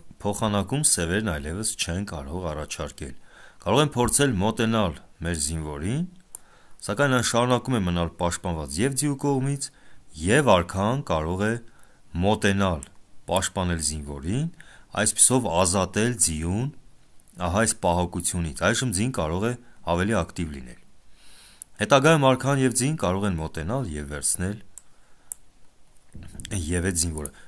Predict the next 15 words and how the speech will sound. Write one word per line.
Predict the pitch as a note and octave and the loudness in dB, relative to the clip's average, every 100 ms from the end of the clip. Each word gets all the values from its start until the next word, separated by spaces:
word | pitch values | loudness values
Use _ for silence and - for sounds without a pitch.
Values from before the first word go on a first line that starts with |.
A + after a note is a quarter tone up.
| - | -4
Նույնպես | A2 D3+ C3+ - - | 0 4 6 4 2
այստեղ | G#2+ G#2+ - B2 C#3 | 2 6 6 6 6
սևերը | - A2+ A#2+ A#2+ | 6 4 2 0
չեն | - A2 A2 | 0 0 2
կարող | G2+ G#2 | 2 4
առաջարկել | G2 F#2 E2+ F2+ E2+ G#2+ | 2 0 -2 -4 -2 -4
փոխանակում, | G2 F2+ - F2 E2+ - E2 D2 - - - - - - | -4 -8 -4 -4 -4 -6 -8 -10 -16 -20 -20 -20 -20 -16
քանի | - F2+ A#2 | -2 0 4
որ | D#3+ C#3 | 4 6
այս | A2 G2+ | 6 4
դեպքում | F2+ - C3+ B2+ | 0 0 -2 0
արդեն | D#2 - F#2 A2 D3 - - - - - | -2 -2 0 0 -2 -8 -18 -18 -20 -10
զինվորը | D#2+ E2+ F2+ B2 G#2 | -4 -2 2 2 2
և | D#2+ D#2 | -2 -4
արքան | D2 - F#2+ A#2 | -6 -4 -2 -2